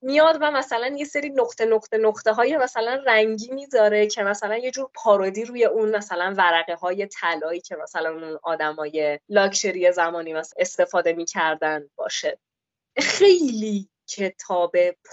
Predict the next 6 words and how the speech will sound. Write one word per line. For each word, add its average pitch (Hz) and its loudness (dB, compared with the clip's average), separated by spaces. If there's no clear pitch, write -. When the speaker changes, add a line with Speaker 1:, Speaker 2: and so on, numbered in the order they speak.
Speaker 1:
هوشمندانه‌ایه. 190 2
Speaker 2:
جزئیاتی 127 2
هم 95 -2
رعایت 92 -4
کرده. 87 -12
آره. 90 -10